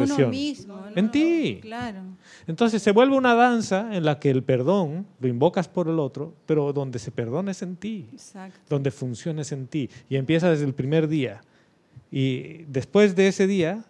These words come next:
Speaker 1: también por tu niñez, por tu adolescencia. Aplica,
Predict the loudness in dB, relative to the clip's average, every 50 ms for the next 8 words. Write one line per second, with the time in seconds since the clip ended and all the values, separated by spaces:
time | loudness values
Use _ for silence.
0 | _ _ _ _ _ _ _ _ _ _ _ _ _ -6 -6 -4 0 2 2 2
1 | 2 2 0 0 0 -4 -4 -4 -4 -4 -4 -4 -6 -8 -12 -18 -20 _ _ _
2 | _ _ _ -20 _ _ _ _ _ _ _ _ _ _ _ _ _ _ _ -20
3 | _ _ 0 0 2 2 2 2 4 2 2 -2 -6 -6 -2 -2 -2 -2 -2 -6
4 | -8 -12 -14 -16 _ _ _ _ _ _ _ _ _ _ _ _ _ _ _ _
5 | _ _ _ _ _ -20 _ _ _ _ _ _ _ _ -2 -2 -2 0 0 0
6 | 0 0 0 0 0 0 -2 -4 -10